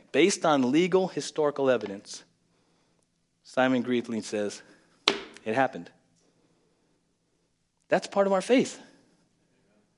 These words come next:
That's foundational to your faith. You gotta know why you believe this. It's not pie in the sky stuff. It's not myth.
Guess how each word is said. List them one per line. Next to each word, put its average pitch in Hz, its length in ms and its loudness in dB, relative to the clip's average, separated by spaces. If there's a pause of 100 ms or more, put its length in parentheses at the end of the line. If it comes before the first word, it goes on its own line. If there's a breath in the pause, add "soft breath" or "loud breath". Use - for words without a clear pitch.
(380)
That's 196 200 2
foundational 214 520 4
to 196 120 -2
your 175 120 6
faith. 214 440 2 (1200)
You 147 100 0
gotta 208 300 2
know 214 200 2
why 175 220 -2
you 190 140 -2
believe 175 360 -2
this. - 360 -6 (380)
It's - 240 -10
not 180 340 -2 (240)
pie 185 220 -4
in 180 160 0
the 143 80 0
sky 160 480 0
stuff. - 560 -12 (560)
It's - 160 -10
not 185 280 2
myth. 156 360 -2